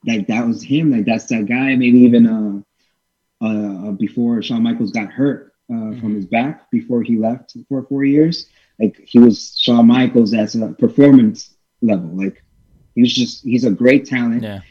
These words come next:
Speaker 1: And I get it. Like, even when you think of someone like Shawn Michaels, Shawn Michaels didn't, I don't think he cracked double digits with the championship.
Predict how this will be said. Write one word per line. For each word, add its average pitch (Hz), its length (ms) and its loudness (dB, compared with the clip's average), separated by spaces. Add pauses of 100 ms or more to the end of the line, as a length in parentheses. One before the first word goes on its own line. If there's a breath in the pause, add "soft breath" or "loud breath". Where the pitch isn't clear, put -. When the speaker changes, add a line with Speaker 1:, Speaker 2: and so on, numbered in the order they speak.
(240 soft breath)
Speaker 1:
And 120 380 -2
I 117 80 -4
get 143 280 4
it. 120 260 -8
Like, 117 240 -2
even 175 260 2
when 160 100 0
you 151 60 2
think 156 160 -4
of 151 80 0
someone 151 260 -2
like 117 80 -6
Shawn 143 260 -4
Michaels, 143 320 -4
Shawn 139 180 -12
Michaels 147 300 -8
didn't, 135 200 -16
I 123 80 -20
don't 143 160 -16
think 139 140 -8
he 127 100 -6
cracked - 400 -18
double 120 220 -10
digits 120 400 -8
with 107 100 -14
the 104 100 -8
championship. 107 640 -14